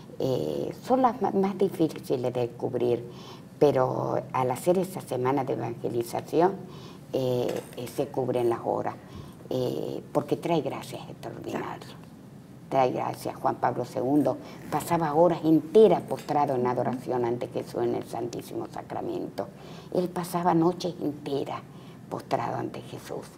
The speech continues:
Speaker 1: Y realmente, eh, él descansaba en los brazos de Jesús. Es una hora hermosa porque, eh, la capilla está abierta y hay conversiones extraordinarias.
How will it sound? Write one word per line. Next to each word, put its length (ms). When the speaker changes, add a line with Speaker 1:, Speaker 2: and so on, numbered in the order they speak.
Speaker 1:
Y 760
realmente, 680
eh, 280
él 180
descansaba 720
en 80
los 120
brazos 440
de 100
Jesús. 460
Es 100
una 320
hora 320
hermosa 600
porque, 460
eh, 560
la 180
capilla 400
está 220
abierta 640
y 200
hay 140
conversiones 760
extraordinarias. 840